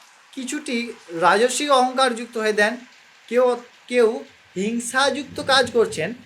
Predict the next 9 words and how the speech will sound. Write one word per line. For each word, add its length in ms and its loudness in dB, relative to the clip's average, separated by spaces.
সেই 400 -2
কাজকে 460 2
আরও 420 2
বর-, 200 0
বর্ধিত 360 -2
করার 300 -2
জন্যেও 440 -4
কিন্তু 460 -8
দেন, 180 -6